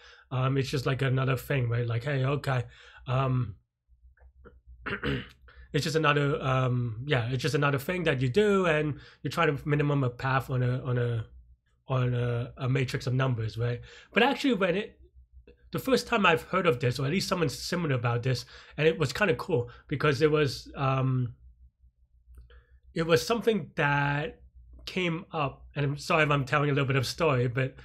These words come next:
hopefully, you know, you, you, you, you could fast forward if you like. But, but what I was gonna say is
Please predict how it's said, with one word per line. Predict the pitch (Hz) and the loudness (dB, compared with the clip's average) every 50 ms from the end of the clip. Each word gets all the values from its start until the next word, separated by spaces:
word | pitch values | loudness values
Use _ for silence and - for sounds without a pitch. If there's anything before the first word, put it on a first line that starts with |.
| - - - | -20 -14 -8
hopefully, | - 175 170 - - 139 127 123 | -4 -4 -4 -2 0 0 2 2
you | 127 131 | 2 2
know, | 135 127 120 120 | 0 0 0 0
you, | 120 131 135 120 113 - - - - _ _ _ - | 0 0 0 0 -2 -6 -12 -20 -20 _ _ _ -10
you, | 175 214 294 | -8 -8 -6
you, | - 247 262 277 285 285 285 302 294 | -6 -6 -8 -8 -8 -10 -12 -8 -4
you | 302 294 285 | 0 0 2
could | 277 240 - | 2 2 2
fast | - - 156 135 - - | 4 2 2 2 2 0
forward | - 135 127 117 120 | -2 -2 0 0 -2
if | 117 | -2
you | 123 120 | -2 -2
like. | 120 113 113 113 - | -2 -2 -4 -6 -4
But, | - 156 156 165 165 - - - - - - | 2 2 2 2 2 -4 -14 -20 -20 -12 -6
but | 170 160 | -2 0
what | 190 190 | 2 2
I | 196 | 2
was | 202 202 | 2 2
gonna | 302 254 - | 2 2 2
say | - - 208 202 | 2 2 2 2
is | 202 - 190 165 143 - | 2 2 0 -2 -2 -4